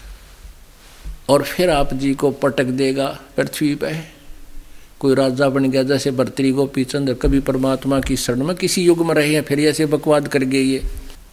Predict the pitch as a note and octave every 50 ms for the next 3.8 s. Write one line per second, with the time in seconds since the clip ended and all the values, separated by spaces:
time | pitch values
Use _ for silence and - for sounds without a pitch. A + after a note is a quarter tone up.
0 | - - - - - D3+ D3+ D3+ - - - G3 G3+ G3 G#3 G#3+ G3 - F#3 G3
1 | G3 G3+ G#3 G3+ - - D#3+ F3+ F#3+ F#3+ F3+ F#3+ G3 G3 F#3+ F3 F#3+ G3 G3+ F#3+
2 | G#3 A3+ A3 G#3+ - F#3 D#3+ - F3 F3 E3+ E3 D#3+ C#3 D3 F#3 G3 G3 F#3+ G3+
3 | F#3+ - F#3 F3 - - G#3+ G#3+ G3+ G3+ G3+ - A3+ A#3 C4 -